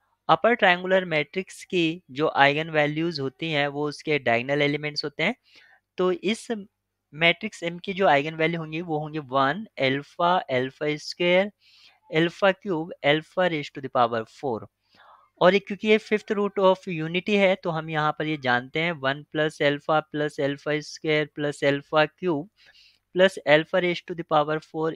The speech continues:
equals to zero और alpha raise to the fi-, power five equals to one। ये सेम वैसे ही है जैसे कि हमारा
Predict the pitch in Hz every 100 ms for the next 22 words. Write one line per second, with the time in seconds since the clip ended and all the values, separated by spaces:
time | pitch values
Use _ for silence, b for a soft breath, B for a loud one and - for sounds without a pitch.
0 | - 135 - 160 160 - - 156 117 117
1 | 131 175 214 - B B B - 143 147
2 | - 135 156 160 190 180 170 - 165 160
3 | - 151 131 - 85 _ _ _ _ _
4 | _ _ 151 143 147 - 135 127 123 127
5 | 113 - 165 123 104 B B B 170 196
6 | - 214 208 156 147 190 220 196 170 214
7 | 214 143 147 170 165 170 156 147 147